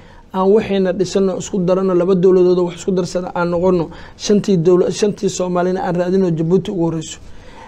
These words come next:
Reer Somaliland meel laga geeyo la waa. Ibrahim Cigaal, hal bil ah magaalada Jowhar lagu marti qaaday. War ilma adeerayaalo, war wax dhista, idinka wax noqda.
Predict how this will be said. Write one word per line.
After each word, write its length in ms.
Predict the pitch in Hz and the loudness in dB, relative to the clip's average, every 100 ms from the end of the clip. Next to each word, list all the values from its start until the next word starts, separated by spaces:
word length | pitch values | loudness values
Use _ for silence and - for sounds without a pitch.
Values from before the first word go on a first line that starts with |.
| - 190 | -4 2
Reer 180 | 226 | 2
Somaliland 680 | 226 214 196 196 208 202 180 175 | 4 4 4 4 4 4 2 2
meel 220 | 180 196 | 4 4
laga 180 | 190 175 | 4 2
geeyo 280 | 165 180 170 | 2 2 2
la 60 | 165 | -2
waa. 260 | 170 160 | -4 -4
Ibrahim 340 | 170 175 196 196 | 0 2 2 0
Cigaal, 320 | 180 180 170 156 | 0 -2 -2 -4
hal 260 | 170 220 180 | 0 2 2
bil 240 | 175 233 - | 2 0 0
ah 100 | 196 | 0
magaalada 400 | 180 185 196 180 156 | 0 -2 0 0 2
Jowhar 220 | 196 185 | 0 0
lagu 180 | 180 196 | -2 -2
marti 260 | 185 - | -4 -8
qaaday. 280 | - 175 165 | -10 -6 -4
War 140 | 175 - | -6 -2
ilma 220 | 196 190 | 0 0
adeerayaalo, 640 | 175 175 175 185 180 185 - - - 190 | -2 -2 -2 -2 -4 -6 -12 -20 -10 0
war 120 | 180 | 0
wax 180 | 180 175 | 0 0
dhista, 340 | 190 175 - - - - - | -2 -2 -8 -12 -14 -20 -2
idinka 240 | 190 190 185 | 0 2 0
wax 140 | 160 | 0
noqda. 320 | 180 180 180 | -4 -4 -6